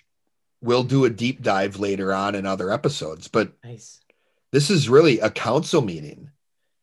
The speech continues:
Speaker 1: Make a person making decisions after inviting input and confrontation is how the church is supposed to make decisions. It's how God makes decisions.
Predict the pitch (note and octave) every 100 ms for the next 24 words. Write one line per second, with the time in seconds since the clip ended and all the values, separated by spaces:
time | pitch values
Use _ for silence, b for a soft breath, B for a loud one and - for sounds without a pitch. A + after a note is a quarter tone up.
0 | _ _ A2+ B2+ C#3+ - _ _ A#2 -
1 | D3 D3+ F3+ D3 A2+ A2 D3 C#3+ C#3 E3
2 | A#2 A2 G#2 G2+ G#2+ C3+ A#2 G2+ G#2+ A2+
3 | A#2 G#2 G2+ G#2+ A2+ G#2+ A#2 G#2+ F#2+ G#2+
4 | G2+ F#2+ A2+ B2+ C#3 - F2 _ b b
5 | b b A2+ - C3 C3 - - C#3 D3+
6 | B2+ A2+ G#2 - A2 - G2+ G#2 - -
7 | - F#3+ F#3 - - - - _ _ _
8 | _ _ _ _ _ _ _ _ _ _
9 | _ _ _ - - D#3+ C3+ - C3+ G3+
10 | A2 - - - - - - - _ -